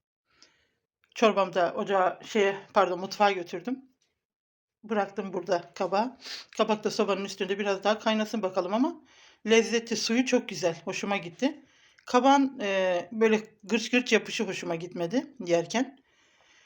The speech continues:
Öyle işte arkadaşlar ya. Şimdi, e, dediğim gibi neyse o. Hani, "Aa, çok güzel oldu, mükemmel oldu." deyip yalan söylemeye gerek yok. Neyse o. Hani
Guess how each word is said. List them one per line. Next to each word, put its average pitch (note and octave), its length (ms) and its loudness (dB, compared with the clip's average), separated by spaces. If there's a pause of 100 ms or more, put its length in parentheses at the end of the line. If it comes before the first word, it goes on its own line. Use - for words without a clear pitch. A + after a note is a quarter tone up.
(460)
Öyle C4+ 200 6
işte F#3+ 240 0
arkadaşlar F3+ 460 0
ya. A3+ 260 2
Şimdi, G#3+ 240 0
e, G3 440 2
dediğim A#3 300 2
gibi G3 240 -2
neyse A#3 280 4
o. C4+ 260 2 (100)
Hani, F#3 200 -2
"Aa, G#3+ 240 8
çok A3+ 220 -2
güzel G3+ 200 0
oldu, F#3+ 200 0
mükemmel G#3+ 440 2
oldu." F3+ 500 -2 (440)
deyip G#3+ 200 -4
yalan G3 240 6
söylemeye F3+ 440 -4
gerek A#3 300 0
yok. F#3+ 140 -2
Neyse A3+ 360 2
o. F#3 260 2 (920)
Hani F#3 360 -10